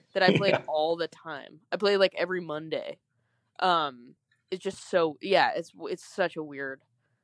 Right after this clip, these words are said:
Speaker 1: universe. I met Linda Perry when I was really young, um, and she was, like, trying to get me to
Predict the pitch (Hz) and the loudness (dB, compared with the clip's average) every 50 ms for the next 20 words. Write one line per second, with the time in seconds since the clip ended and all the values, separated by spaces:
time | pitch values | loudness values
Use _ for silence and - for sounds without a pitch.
0 | _ _ _ 175 165 156 160 147 151 151 151 - - 180 196 190 - - 135 147 | _ _ _ -10 -8 -8 -6 -4 -4 -4 -4 -4 -4 -2 -2 -2 -2 -4 -8 -10
1 | 147 165 175 170 156 - - - - 135 135 147 160 175 196 208 196 196 202 202 | -10 -4 -4 -4 -4 -4 -8 -16 -14 -12 -12 -10 -8 -8 -8 -8 -8 -6 -6 -6
2 | 196 202 190 190 196 202 202 208 214 208 208 202 196 196 196 208 202 208 214 220 | -6 -6 -6 -8 -8 -6 -6 -6 -6 -8 -8 -10 -8 -2 0 2 2 2 2 0
3 | 226 233 226 _ _ _ - - _ _ _ _ _ - - 185 180 165 156 143 | -4 -8 -12 _ _ _ -20 -20 _ _ _ _ _ 0 2 4 4 4 4 2
4 | 139 131 127 127 - _ _ _ _ _ _ 151 156 156 - - 160 156 156 151 | -2 -8 -14 -20 -20 _ _ _ _ _ _ -14 -14 -12 -12 -10 -8 -8 -8 -6
5 | - 156 156 151 147 - - - - _ _ _ _ _ _ _ _ _ - - | -2 0 0 0 0 -4 -8 -18 -20 _ _ _ _ _ _ _ _ _ -8 -6
6 | 170 165 165 165 165 170 165 160 170 175 175 170 175 175 175 175 | -4 -4 -4 -2 -2 -2 -2 -2 -2 -4 0 2 4 4 4 2